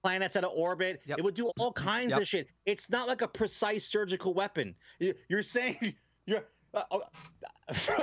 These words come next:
Speaker 1: for me, for me, I would let Star Killer Base fire the weapon.
Speaker 2: Yeah.
Speaker 1: Go ahead and fi-
Speaker 2: Yeah. <laughs>
Speaker 1: go ahead and fire. Like,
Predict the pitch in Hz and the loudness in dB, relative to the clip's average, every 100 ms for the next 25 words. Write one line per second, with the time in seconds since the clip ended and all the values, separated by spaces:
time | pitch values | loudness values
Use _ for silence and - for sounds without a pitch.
0 | - 392 - - - 277 247 277 320 277 | 0 -6 -12 -18 -4 0 0 0 0 0
1 | 277 - - - - 240 226 277 262 196 | -2 -6 -18 -20 -2 -2 0 0 2 2
2 | 269 269 240 - 226 226 233 214 196 202 | 0 0 -2 0 0 2 2 2 2 0
3 | 208 202 196 202 208 208 123 - _ - | 0 0 2 2 0 -2 -6 -10 _ -12
4 | 156 208 294 240 285 - 277 208 - - | 8 10 10 6 0 -2 4 4 4 -6
5 | _ _ - 156 - _ 190 240 233 247 | _ _ -6 -4 -4 _ 0 0 -2 -2
6 | - 127 - - 180 180 | -2 -2 -8 -2 -2 -2